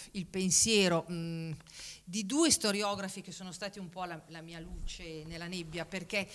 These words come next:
su tantissimi fatti della vita di Dante non c'è una visione univoca neanche della storiografia dantesca, e alcuni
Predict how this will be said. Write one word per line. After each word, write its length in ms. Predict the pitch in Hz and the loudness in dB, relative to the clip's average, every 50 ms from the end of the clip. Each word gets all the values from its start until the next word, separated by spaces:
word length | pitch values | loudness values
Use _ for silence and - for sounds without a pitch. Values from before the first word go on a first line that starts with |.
| - - - | -14 -12 -8
su 220 | - - - 269 | -4 -4 -4 -2
tantissimi 720 | - - 269 262 254 - - 330 302 - - 294 262 247 | 0 -2 -2 -2 -2 -2 2 4 4 4 4 2 0 -2
fatti 380 | 202 - - 269 277 - - 240 | -2 0 0 0 -2 -2 -6 -8
della 220 | 190 202 190 190 | -4 -4 -2 -2
vita 260 | 190 208 240 - - 208 | -2 -4 -6 -6 -6 -6
di 140 | 175 185 | -6 -4
Dante 640 | 170 190 190 196 208 208 214 196 202 - 214 208 208 202 - - - - - - - - | -4 -2 -2 -2 -2 -2 -4 -6 -4 -4 -2 -2 -2 -4 -8 -14 -16 -16 -16 -16 -10 -6
non 360 | 190 196 208 208 202 202 190 | -4 -2 -2 0 -2 -2 -2
c'è 440 | - - - 262 254 233 214 - - - - - - - | 2 2 4 6 4 4 2 -2 -8 -14 -16 -14 -10 -6
una 520 | 226 220 214 208 202 202 202 196 196 202 | -4 -2 -2 0 0 0 0 2 2 2
visione 600 | 196 185 196 208 190 170 196 220 214 220 214 214 | 2 2 2 4 4 4 4 4 2 2 2 2
univoca 920 | 208 208 202 208 226 233 226 208 170 175 185 165 175 - - 190 190 190 - - | 2 4 4 6 6 6 6 6 4 4 2 0 0 0 0 2 2 2 0 0
neanche 840 | 208 196 202 202 196 190 196 202 208 202 196 - - - 226 214 220 220 - - | 0 2 2 4 4 2 2 2 2 2 4 6 6 6 6 6 6 6 6 6
della 260 | - 196 190 185 190 | 6 6 4 2 2
storiografia 760 | 185 - - 202 180 180 180 170 180 175 170 - - 180 170 160 | 0 0 -2 0 0 0 -2 0 -2 -4 -4 -4 -6 -6 -6 -4
dantesca, 840 | 156 165 160 156 160 - 156 151 143 - - - - 160 165 - - | -4 -2 -2 -2 -4 -4 -6 -4 -4 -6 -6 -6 -8 -8 -8 -6 -4
e 80 | 247 | -2
alcuni 600 | 269 285 262 - - - 254 262 262 254 262 247 | -2 -2 -2 -6 -10 -10 -8 -6 -4 -6 -6 -6